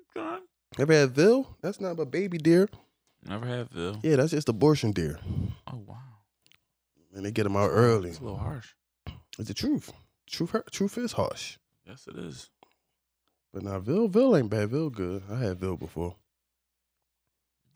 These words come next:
Speaker 2: They won't just tell you that. I mean, they throw a little fancy name on that, John.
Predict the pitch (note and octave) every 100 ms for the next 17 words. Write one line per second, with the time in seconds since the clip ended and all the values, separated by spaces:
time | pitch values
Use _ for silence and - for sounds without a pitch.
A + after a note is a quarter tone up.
0 | - G2+ G2 F#2 F2 - F#2 F2+ E2+ F#2
1 | E2 - - F2+ F2+ G2 F2 E2 D#2 D2
2 | D2+ E2 C#2+ D2 D2 E2 - F2+ - -
3 | -